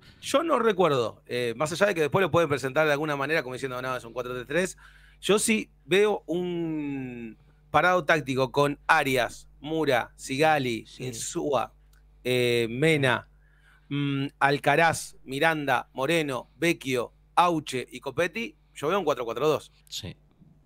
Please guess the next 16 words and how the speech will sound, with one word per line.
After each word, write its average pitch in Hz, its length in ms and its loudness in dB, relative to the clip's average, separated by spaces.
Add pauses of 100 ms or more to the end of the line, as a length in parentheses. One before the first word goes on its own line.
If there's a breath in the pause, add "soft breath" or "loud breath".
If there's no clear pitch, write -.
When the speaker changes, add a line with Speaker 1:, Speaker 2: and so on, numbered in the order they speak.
(520 soft breath)
Speaker 2:
¿Cómo? 220 320 -6
Pa-, 196 180 -6
para 190 220 -4
repetirme 180 460 -10
el 202 40 -8
mediocampo 190 460 -6
de 175 60 -4
vuelta. 131 460 -8 (120)
Speaker 1:
Te 151 80 0
lo 147 120 0
repito. 147 400 0
Speaker 2:
Alcaraz. 180 800 -2 (180)
Speaker 1:
Alcaraz, 156 680 2 (140)
Miranda, 143 680 0 (240)
Moreno, 147 640 -2 (160)
Vecchio. 123 420 -2